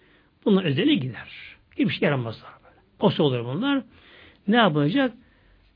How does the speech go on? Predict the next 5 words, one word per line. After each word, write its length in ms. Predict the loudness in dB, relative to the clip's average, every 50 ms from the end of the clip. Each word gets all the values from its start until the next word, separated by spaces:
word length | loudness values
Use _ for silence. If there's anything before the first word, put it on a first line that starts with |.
| _ _
Su 380 | _ -20 -14 -8 -4 -4 -4 -2
kaynayacak, 840 | -2 0 2 4 4 4 4 2 2 0 0 2 2 2 2 0 -4 _ _ _ _ _ _ _ _ _ _ _
kaynayan 440 | -8 -2 -2 0 2 2 2 2 0
su 140 | 0 0 2
indirilecek. 800 | 2 4 4 4 4 4 4 4 2 2 2 0 -2 -2 -6